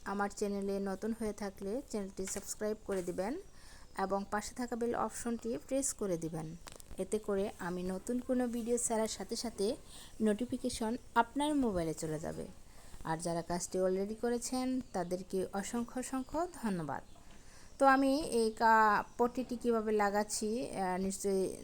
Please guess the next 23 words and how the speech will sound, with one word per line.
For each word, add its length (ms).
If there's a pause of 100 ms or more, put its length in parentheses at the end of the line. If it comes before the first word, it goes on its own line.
দেখে 200
বুঝতে 280
পারছেন। 540 (500)
আর 260
জামার 340
কাপড়টি 380
কিন্তু, 460
আহ, 320
সোজা 320
সাইডে 340
রেখেছি 460
আমি। 260 (1300)
তো 60
এই 100
যে 120
কোনা, 600 (580)
এটা 240
আমি 140
কেটে 280
নিব, 240
আর 140
বাড়তি 400
অংশটুকু 560